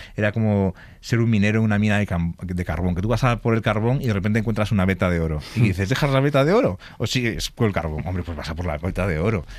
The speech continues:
Speaker 1: Entonces, cuando estás trabajando en un equipo estupendo, encuentras vetas de oro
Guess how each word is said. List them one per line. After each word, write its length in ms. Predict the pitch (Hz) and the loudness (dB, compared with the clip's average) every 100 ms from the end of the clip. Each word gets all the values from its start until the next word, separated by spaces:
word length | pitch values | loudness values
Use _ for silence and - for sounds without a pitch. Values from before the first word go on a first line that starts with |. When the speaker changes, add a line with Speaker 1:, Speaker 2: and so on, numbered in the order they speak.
| - - | -18 -20
Speaker 1:
Entonces, 200 | - 101 | -8 -6
cuando 140 | 90 | -6
estás 160 | 85 80 | -6 -6
trabajando 340 | 85 - 95 | -8 -6 -4
en 60 | 104 | -4
un 100 | 92 | -4
equipo 460 | 87 113 101 101 95 | -4 -4 -4 -2 -4
estupendo, 600 | 92 104 95 92 101 127 - - - | -4 -4 -2 0 0 -2 -8 -18 -10
encuentras 420 | 98 90 87 85 | -8 -6 -6 -6
vetas 260 | 87 98 90 | -4 -2 0
de 100 | 90 | 2
oro 240 | 92 | 0